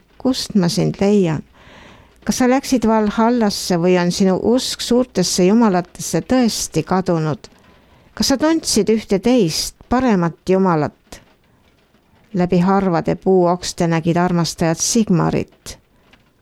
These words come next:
„Sigrid, kui sa täna minuga rääkida võiksid, kui sina mulle teed näitaksid,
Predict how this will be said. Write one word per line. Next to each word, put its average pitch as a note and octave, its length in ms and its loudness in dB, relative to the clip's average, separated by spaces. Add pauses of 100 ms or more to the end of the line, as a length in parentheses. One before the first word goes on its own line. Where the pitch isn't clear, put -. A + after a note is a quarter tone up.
(280)
„Sigrid, A#3+ 600 0 (160)
kui C#4+ 280 4
sa A3+ 220 2
täna G#3+ 360 2
minuga F3 440 2
rääkida F#3 640 -2
võiksid, F3+ 580 -2 (1000)
kui B3 160 2
sina C#4+ 400 4
mulle F#3 260 2
teed G#3 320 2
näitaksid, - 840 -2